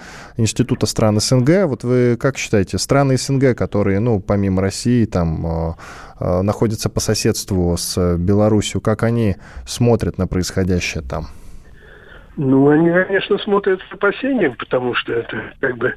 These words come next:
Speaker 2: оче-, оче-, э, э, пертурбации в одной из стран С Н Г,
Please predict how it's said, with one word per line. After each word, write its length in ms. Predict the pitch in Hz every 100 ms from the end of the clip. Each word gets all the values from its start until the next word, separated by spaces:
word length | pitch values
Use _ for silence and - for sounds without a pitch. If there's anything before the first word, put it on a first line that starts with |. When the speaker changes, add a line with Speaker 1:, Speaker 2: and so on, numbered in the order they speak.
| - - - -
Speaker 2:
оче-, 340 | - - 208 -
оче-, 420 | - 135 135 - - - - - _ - - - - - -
э, 40 | 156
э, 1600 | 139 131 131 - 139 135 131 117 - - - - 101 - 110 - - - - - -
пертурбации 840 | - 147 160 143 147 135 - - 120
в 80 | 127
одной 360 | 127 131 120
из 60 | 117
стран 360 | - 135 123 113
С 40 |
Н 140 | 120 120
Г, 260 | 143 185